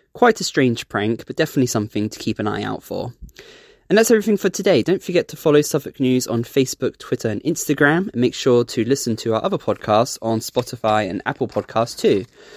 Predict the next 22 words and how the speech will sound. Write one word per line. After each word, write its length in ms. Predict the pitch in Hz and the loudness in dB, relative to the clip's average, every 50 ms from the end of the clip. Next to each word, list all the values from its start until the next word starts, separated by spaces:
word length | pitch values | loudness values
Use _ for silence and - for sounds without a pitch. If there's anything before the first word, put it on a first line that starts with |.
| - - _ - | -20 -20 _ -12
You 80 | 147 135 | -4 2
can 100 | 180 196 | 4 4
also 200 | 190 - - 139 | 4 4 2 -2
subscribe 440 | - - 127 - - 123 123 131 | -2 -2 -4 2 4 6 6 4
to 120 | - - 117 | 2 -2 -6
the 120 | 117 - | -4 -2
I 160 | - 185 190 | 0 2 2
M 180 | 170 156 151 131 | 2 2 2 2
News 280 | 117 117 117 113 - 113 | 2 2 0 0 0 0
app. 240 | 107 110 - - - - | 0 -2 -2 -6 -12 -10
Just 160 | - 120 - | -8 -8 -6
head 240 | - - 113 - - | -2 -2 -4 -4 -4
to 100 | - 113 | -10 -8
suffolknews 540 | - - 160 - - 117 117 117 117 107 - | -2 -2 -2 -2 -4 -4 -2 0 0 0 -2
dot 100 | - - | -4 -4
co 140 | - - 113 | -2 0 0
dot 120 | 107 104 - | 0 0 -2
U 80 | - | -8
K 400 | - - 110 104 101 98 104 - _ _ _ _ | -4 -2 0 0 0 0 -2 -4 _ _ _ _
forward 380 | _ _ - 117 110 107 107 - | _ _ 2 2 4 4 2 0
slash 300 | - - 98 104 - - | -2 -4 -6 -6 -6 -10
subscribe. 440 | - - - - - - - - | -14 -14 -12 -10 -10 -10 -10 -12